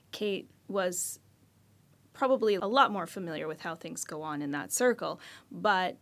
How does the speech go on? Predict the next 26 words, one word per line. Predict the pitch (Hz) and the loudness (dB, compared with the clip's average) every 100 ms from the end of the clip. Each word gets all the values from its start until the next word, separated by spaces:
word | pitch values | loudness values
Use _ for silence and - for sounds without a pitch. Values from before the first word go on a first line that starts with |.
| _ | _
seems | - 233 226 202 | -4 -2 -2 -2
to | 202 | -4
play | - 185 180 | -2 -2 -2
by | 175 160 | -2 -4
the | 165 | -4
rules | 185 208 196 175 | -2 -2 -2 -4
or | 165 165 - - | -6 -6 -6 -4
okay | 185 - - 220 | -4 -4 -2 -2
to | 220 185 | -2 -8
play | - 147 | -8 -8
by | - 127 | -8 -8
the | 98 | -8
rules. | 139 - 185 | -8 -8 -4
I | 208 | 0
often | 226 277 254 190 | 0 0 -2 -2
think | 175 196 - | -4 -8 -8
to | - | -8
myself, | 170 - 160 - | -6 -6 -8 -6
what | 190 | -4
is | 214 | -4
she | - 180 175 | -4 -6 -8
thinking? | 175 202 185 165 | -8 -8 -6 -6
Is | 165 | -6
she | - 175 | -6 -6
okay | 170 160 - 196 190 180 180 | -6 -8 -6 -2 -2 -2 -6
with | 180 170 | -8 -8